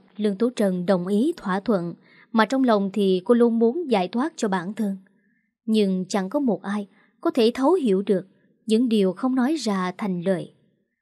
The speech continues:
Sống với Chu Đức Tấn, Lương Tú Trần thà chọn con đường chết. Đáng tiếc, cái chết của cô sẽ liên lụy đến rất nhiều người. Những dấu hôn đỏ ửng xuất hiện trên cổ ngày càng nhiều.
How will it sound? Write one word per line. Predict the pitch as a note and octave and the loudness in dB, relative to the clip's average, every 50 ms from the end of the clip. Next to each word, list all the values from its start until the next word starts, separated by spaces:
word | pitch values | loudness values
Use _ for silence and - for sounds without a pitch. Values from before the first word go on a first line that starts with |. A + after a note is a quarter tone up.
| _ _ _ _ _ | _ _ _ _ _
Sống | - - - A3 A#3 C4 | -6 -2 -2 0 0 0
với | C4 C#4 C4 | -2 -2 -2
Chu | - A3 G3 | -2 -2 -2
Đức | F#3+ G3+ A3 - | -2 -2 -4 -4
Tấn, | - G#3 G3 G#3+ C#4 D#4+ - _ _ - - - - _ _ | -4 -4 -4 -4 -6 -8 -12 _ _ -20 -20 -20 -20 _ _
Lương | - G#3+ A3 G#3 G3+ | 2 4 4 4 4
Tú | G3 A#3 C4+ | 2 0 0
Trần | C4 - A3 G3+ G3 F#3+ F#3+ F#3 - _ | 0 0 0 0 0 -2 -4 -6 -8 _
thà | - A#3+ A3+ G#3+ | -6 -2 -2 -2
chọn | G3+ - A3 G3+ G3 F#3+ | 0 2 2 2 2 0
con | C#4 C#4 C4 A3 | 0 -2 0 0
đường | G#3+ G3+ F3+ E3 - | 0 0 0 -2 -4
chết. | - B3 C#4+ F4+ F4+ - _ _ _ _ _ _ _ _ _ _ _ _ - | -2 0 0 0 -2 -6 _ _ _ _ _ _ _ _ _ _ _ _ -10
Đáng | F#3 G#3 G3 F#3+ G3+ G3+ | -6 -6 -4 -4 -4 -2
tiếc, | - A#3+ C#4+ - _ _ _ _ _ _ _ _ | 0 -2 -2 -2 _ _ _ _ _ _ _ _
cái | - A#3+ | 6 6
chết | A3+ - B3+ C4 B3+ | 6 6 4 2 2
của | - G#3 G3 | 2 0 0
cô | F#3+ - G#3+ G3 F#3+ F#3 F#3 - - - | 0 0 0 2 2 0 -2 -4 -10 -16
sẽ | - - - A3 | -6 -2 0 2
liên | A3+ B3 C#4+ C#4 C4 B3 | 2 2 2 2 2 2
lụy | G#3+ G#3+ F#3 F3+ F3+ | 2 2 2 0 0
đến | F3 G3+ G3+ A#3+ D#4 | -2 -2 -2 -2 -2
rất | E4+ - F#4+ F#4+ | -2 -4 -2 0
nhiều | C4 G#3 G3+ F#3+ F3 | 0 0 2 0 0
người. | F3 F#3 F#3+ F3 E3 - - _ _ _ _ _ _ _ _ _ _ _ _ _ _ _ _ _ _ _ _ _ - | 0 -2 -2 -2 -4 -6 -12 _ _ _ _ _ _ _ _ _ _ _ _ _ _ _ _ _ _ _ _ _ 0
Những | A3+ A3 A3 | 0 2 6
dấu | C4+ C4+ D#4 | 6 6 6
hôn | G#3+ C4 C#4 C4 B3 A3+ | 4 4 4 4 4 4
đỏ | G#3 G3+ F#3 | 2 2 2
ửng | G3 G#3+ G3+ F#3 F#3 G#3 B3 | 2 2 0 0 -2 -4 -4
xuất | - - F4+ F4 | -4 -4 -2 0
hiện | - A#3 G3 F3+ E3+ | 0 0 0 0 0
trên | - A3+ A3 | -2 -2 -2
cổ | F#3+ - G#3 F#3+ F3+ F3+ A#3+ C#4+ | -2 0 0 0 0 0 -2 -2
ngày | C4 A3+ G3+ F#3 F#3+ | 0 0 0 0 0
càng | G#3+ G3 F#3 F#3 | -2 -2 -2 -2
nhiều. | F#3 F#3 G3 F#3 E3+ E3 | -2 0 0 0 -2 -4